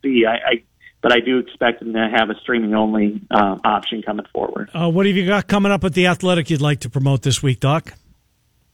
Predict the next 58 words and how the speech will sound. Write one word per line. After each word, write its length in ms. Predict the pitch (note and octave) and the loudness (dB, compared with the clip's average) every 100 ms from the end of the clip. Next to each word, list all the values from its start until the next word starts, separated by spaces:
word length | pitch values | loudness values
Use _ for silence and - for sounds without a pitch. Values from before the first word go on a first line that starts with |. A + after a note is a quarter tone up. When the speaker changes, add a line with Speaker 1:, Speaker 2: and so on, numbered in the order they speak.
| _ | _
Speaker 1:
Yeah, 300 | B2+ C3 D#3 D3 | 4 4 4 0
I 40 | |
got 120 | C3 | -2
a 40 | B2 | -2
lot 120 | A#2+ | -2
of 100 | A#2 | -2
stuff. 200 | - A2 C3 | -6 -6 -2
I've, 240 | B2 G#2+ | -2 2
uh, 200 | A#2+ A#2 | 2 2
you 120 | A#2+ | 0
know, 140 | A#2 A#2 | -2 -2
as, 60 | A2 | -4
as 200 | - A#2 | -4 -2
you 80 | A2 - | -2 2
said, 220 | B2+ A#2 | 2 2
you 80 | A#2 | 0
know, 140 | A2+ | 0
we 100 | A2+ | 0
got 160 | A2+ A2+ | 0 0
the, 200 | A#2 G#2 _ _ - | -2 -4 _ _ -6
the 80 | B2 | 0
Northwest 480 | B2+ B2+ C3 B2 | 2 2 0 -2
Triangle 420 | - C3 B2+ B2 A#2 | 0 0 0 -2 -4
of 100 | A#2 | 0
Hate, 380 | C3 C3+ C#3+ | 0 2 0
uh, 220 | C3 B2 A#2+ | 0 0 2
that 140 | A#2+ | 0
I 40 | B2 | 0
Speaker 2:
Mm-hmm. 160 | D3 | -2
Speaker 1:
pu-, 60 | - | -4
published 320 | C3 B2 A#2+ - | -2 0 -2 -2
today. 400 | A#2+ C3 C3 C3 | 0 2 2 0
I'm 100 | A#2+ | 0
writing 300 | B2+ B2 B2 | 0 2 0
a 120 | A#2+ - _ _ | -2 -6 _ _
kind 180 | A3+ A3+ | 0 2
of 60 | E3 | 2
a, 240 | - - | -2 -4
uh, 680 | D#3+ C#3 C3 C3 - _ - C3 | 0 2 2 -2 -6 _ -16 -16
a 40 | - | -10
summer 260 | D#3 C#3+ C3+ | -6 -4 -6
camp 340 | - C3+ C3 - | -4 -4 -6 -4
preview 540 | C3 D#3 C3 A2+ A2 - | 0 2 2 0 -2 -8
today, 360 | B2 A2 A2 A2+ | -4 -2 0 0
you 100 | A2+ | 2
know, 220 | A2+ G#2 _ _ | 0 -2 _ _
highlighting 580 | A2 A#2+ A#2 A#2+ A#2 A2+ _ _ _ _ | -2 0 2 0 -2 -8 _ _ _ _
some 120 | D#3+ | -4
of 80 | C3 | 0
the 200 | B2+ A#2+ B2+ | 0 2 0
issues 320 | A#2+ C#3 B2+ | -2 -2 0
related 300 | B2+ C3 C3 | 2 2 2
to 80 | B2 | 0
Iowa, 580 | B2 C3 D3+ E3 D3 B2+ | 0 0 0 0 0 -2
uh, 40 | |
you 180 | B2 A#2+ | -4 -6
know, 120 | A#2+ | -6
topics 520 | A#2 B2+ B2+ D3 C#3 | -2 -2 0 -4 -4